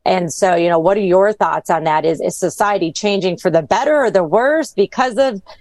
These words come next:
recognition of mental health issues? Um, you know, what can we continue to do just as humans, never mind as professionals,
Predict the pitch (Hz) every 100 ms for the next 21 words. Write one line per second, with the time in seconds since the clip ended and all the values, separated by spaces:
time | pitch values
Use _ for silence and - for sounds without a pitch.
0 | _ - 214 214 196 175 233 - 269 247
1 | 214 240 240 240 233 233 220 240 233 247
2 | 233 226 233 - 175 180 175 - 180 175
3 | 175 190 180 226 - 262 214 202 - 196
4 | - 226 214 175 160 - 247 214 185 180
5 | 190 160 - - 247 311 185 160 170 175
6 | 208 202 190 180 160 160 - 208 240 -
7 | 160 156 -